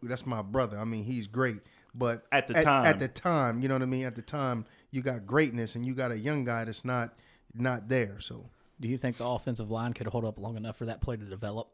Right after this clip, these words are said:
Speaker 1: Oh, man.
Speaker 3: I mean,
Speaker 2: Well,
Speaker 3: Daniels was taking hits yesterday.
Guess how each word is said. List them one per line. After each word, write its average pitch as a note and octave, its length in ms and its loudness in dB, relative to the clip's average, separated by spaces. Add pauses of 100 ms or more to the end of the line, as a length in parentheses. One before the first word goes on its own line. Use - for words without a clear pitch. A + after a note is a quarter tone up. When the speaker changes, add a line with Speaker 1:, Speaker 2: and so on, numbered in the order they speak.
(160)
Speaker 1:
Oh, - 280 -16 (180)
man. G#2+ 140 -10 (920)
Speaker 3:
I C3 60 -6
mean, C3+ 140 0
Speaker 2:
Well, A#2 60 2
Speaker 3:
Daniels B2 320 4
was A2+ 140 -2
taking A#2 260 0
hits A#2 240 -2
yesterday. F2+ 520 -6